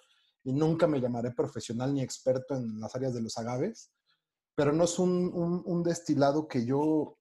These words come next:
que, que yo, fíjate, que me, que me esté muy apegado a él. O sea, el mezcal, el tequila,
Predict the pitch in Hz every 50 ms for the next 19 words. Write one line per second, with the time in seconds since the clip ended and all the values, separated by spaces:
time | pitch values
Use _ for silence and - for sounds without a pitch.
0 | _ - - 131 127 131 - - 139 131 135 160 160 165 - 170 175 - 170 -
1 | - 123 123 120 117 117 113 98 104 107 - _ - 120 120 120 117 - - 160
2 | 160 160 160 156 - - 123 120 131 135 135 131 131 131 127 131 127 120 110 -
3 | - 120 123 123 123 117 - - - 135 151 160 160 156 139 131 - 135 - -
4 | 143 147 156 165 202 - -